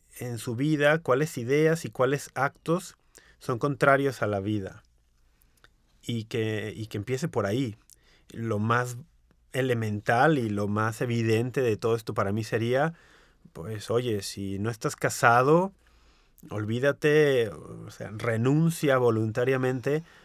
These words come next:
a estar buscando compañías o, a-, vamos, sí, compa-, compañeras, compañeros sexuales casuales.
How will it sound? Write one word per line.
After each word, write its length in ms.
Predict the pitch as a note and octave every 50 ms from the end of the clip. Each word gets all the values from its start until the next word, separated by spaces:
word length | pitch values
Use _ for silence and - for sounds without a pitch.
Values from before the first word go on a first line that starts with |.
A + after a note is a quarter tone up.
| -
a 80 | - -
estar 200 | - - B2 A#2
buscando 1000 | B2 C3+ - - - B2 A2+ A2+ A2+ A2 A#2+ A#2+ A#2+ A#2 A2 G#2 G2 F#2+ G#2+ - _ _ _ _ _ _ _ _ _ _ _ _ _ _ _ _ _ _ _ _ _ _ _ _ _ _
compañías 960 | - A#2+ G#2+ G#2 - A2+ G#2+ A2 A#2 B2+ C#3 D3 C#3 C3+ C3 C3+ C3+ C3+ - -
o, 760 | B2 A2 G#2+ G#2 G2+ G2+ G2 F#2+ G2+ G#2+ G#2+ G#2 G#2 A2 - _ _ _ _ _ _ _ _ _ _ _ _ _ _ _ - -
a-, 160 | A2+ A#2 A2+ - - - - _ -
vamos, 280 | - F#3 A3 G3+ F#3 E3+
sí, 120 | - G#3
compa-, 360 | - - B2+ A#2 A2 A2 G2+ -
compañeras, 720 | - C3+ C3 A#2+ G#2+ B2 B2+ C#3 D3+ D#3 D#3 D3+ D#3 D#3+ -
compañeros 680 | - C3+ A#2 G#2+ B2 A#2+ C3 C3+ C3+ C3 C3 C#3+ C#3 -
sexuales 600 | - C3+ A2+ - - C#3 B2 A#2+ A#2+ B2 A#2+ -
casuales. 720 | - A#2 - - C3 A#2 G#2 F#2+ E2 - - - - _